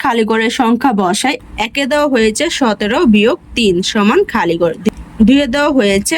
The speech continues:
দশ বিয়োগ দুই সমান খালি ঘর। তিনে দেওয়া হয়েছে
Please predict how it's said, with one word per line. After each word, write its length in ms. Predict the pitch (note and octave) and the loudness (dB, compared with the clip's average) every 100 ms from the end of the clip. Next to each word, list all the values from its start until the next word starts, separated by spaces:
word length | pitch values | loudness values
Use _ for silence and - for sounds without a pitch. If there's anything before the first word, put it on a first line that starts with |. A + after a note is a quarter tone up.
| A#3+ G#3+ | -2 -2
দশ 220 | G#3+ B3+ C4 G3+ | 0 0 2 2
বিয়োগ 280 | F#3+ G#3+ E4+ C#4+ G3+ | 4 2 0 -2 2
দুই 180 | G#3+ G#3 G#3+ | 4 4 2
সমান 280 | A3 F#3+ F#3 F#3 | 0 0 -2 -2
খালি 260 | A3 F3+ E3+ G3 | -4 -2 -2 -2
ঘর। 120 | B3 - - - - - | -2 -4 -18 -20 -18 -4
তিনে 220 | B3+ B3+ B3+ | 0 2 0
দেওয়া 160 | C4 C4+ | -2 0
হয়েছে 300 | A3+ A3+ | 2 2